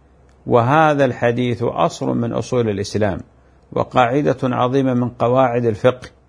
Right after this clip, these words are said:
وفي أن، فيه أن الأشياء يحكم ببقائها على أصولها حتى يت-، يتيقن خلاف ذلك، ولا يضر الشك الطارئ،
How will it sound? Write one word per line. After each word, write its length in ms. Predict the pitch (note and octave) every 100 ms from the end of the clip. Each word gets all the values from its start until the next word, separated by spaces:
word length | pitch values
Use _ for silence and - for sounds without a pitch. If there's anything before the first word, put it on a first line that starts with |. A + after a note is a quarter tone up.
| _ _ _ _ _ _
وفي 600 | - A#2 G#2+ B2+ B2+ -
أن، 400 | C3+ B2 B2 B2+
فيه 320 | - C3+ B2+ B2+
أن 120 | B2
الأشياء 600 | B2 A#2+ - D3 C#3+ C3+
يحكم 600 | D#3+ - - B2+ A#2 A2+
ببقائها 1040 | C#3+ D3+ D3+ - E3 E3 E3+ D#3+ F3 G#3 - _ _ _ _
على 260 | C3+ C3 C#3+
أصولها 560 | C3+ C3 A#2+ G#2+ G#2 G2+
حتى 380 | D3+ D#3 C#3
يت-، 200 | B2+ B2+
يتيقن 880 | - B2+ B2 C3+ A#2+ B2 C#3 - A#2+
خلاف 380 | G#2 A#2 A2+ G#2
ذلك، 460 | G#2+ B2+ D3+ D#3+ - _ _ _
ولا 260 | - B2+ B2
يضر 320 | A#2+ B2 A#2
الشك 440 | A2 - A#2+ A#2+ -
الطارئ، 440 | - - G2+ E2